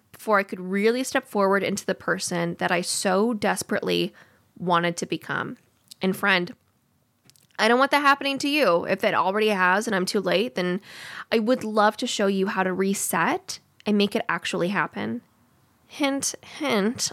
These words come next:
<laughs> The previous six episodes all lay the groundwork in helping you achieve your new baseline for belief. So if belief is a hot problem for you, like it used to be for me, and honestly sometimes still is, um, then those six episodes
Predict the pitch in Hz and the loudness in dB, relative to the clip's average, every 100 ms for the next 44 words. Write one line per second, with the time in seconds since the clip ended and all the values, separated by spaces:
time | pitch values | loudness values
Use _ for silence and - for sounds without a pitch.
0 | - - 226 254 240 208 - - - - | -8 -2 0 0 0 -4 -4 -10 -14 -14
1 | - - - 220 - 285 285 262 - 220 | -12 -16 -2 -2 0 0 2 0 0 -2
2 | - 208 220 - 202 185 190 - 190 190 | 0 -2 -2 0 2 2 0 -2 2 4
3 | 196 196 196 185 185 185 180 190 214 220 | 6 4 4 2 2 2 2 2 0 0
4 | 208 180 196 175 175 - 180 175 175 180 | -2 -2 0 2 0 0 0 0 0 0
5 | 180 175 170 170 - 180 - 175 175 165 | 2 2 2 -2 0 -2 0 -2 -2 -2
6 | 170 311 - - - 180 175 175 - - | 0 -2 -4 -8 0 4 4 2 -2 -16
7 | - - 196 208 185 185 220 220 190 - | -6 -2 0 2 2 0 -2 -2 -2 0
8 | 139 - 175 185 202 214 214 220 226 208 | -2 0 -2 -2 -4 -2 0 2 2 2
9 | 170 160 - - - 196 175 185 - 190 | 0 -2 -2 -8 -4 0 2 0 0 0
10 | 170 170 170 170 185 226 175 - 170 170 | 0 0 -2 0 0 0 0 -2 -2 0
11 | 175 - 175 180 175 170 175 - - - | -2 -2 -4 -2 -4 -4 -4 -4 -6 -2
12 | 180 208 285 - - - - - - - | -2 0 -2 -6 -12 -18 -18 -18 -20 -20
13 | _ - 190 190 190 190 214 220 220 220 | _ -2 2 2 0 0 2 4 4 4
14 | - 311 - 233 - - 220 208 | 2 0 0 -2 0 0 2 2